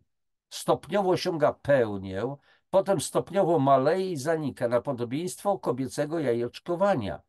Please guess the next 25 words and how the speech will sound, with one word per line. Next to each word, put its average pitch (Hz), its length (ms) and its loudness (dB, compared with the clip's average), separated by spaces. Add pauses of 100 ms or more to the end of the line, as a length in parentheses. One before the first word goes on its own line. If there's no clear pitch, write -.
(400)
Jajeczko 147 540 0
pojawia 135 400 0
się 104 220 -8
powoli, 98 840 -4 (180)
powoli 117 400 -2
dojrzewa, 104 800 0 (220)
osiąga 147 500 0
pełnię 131 380 2
dojrzałości, 110 800 -4
gotowość 117 440 -2
do 110 100 -6
zapłodnienia 107 720 -4 (540)
<clears throat> 185 200 -2
i 143 60 0
później 165 380 2
zanika. 190 640 -2 (500)
Zwrócił 196 480 -2
na 202 140 4
to 202 100 -2
uwagę 202 380 2
czeski 208 420 -4
lekarz 190 380 4
doktor 180 440 0 (300)
Eugen 196 380 2
Jonas 190 920 2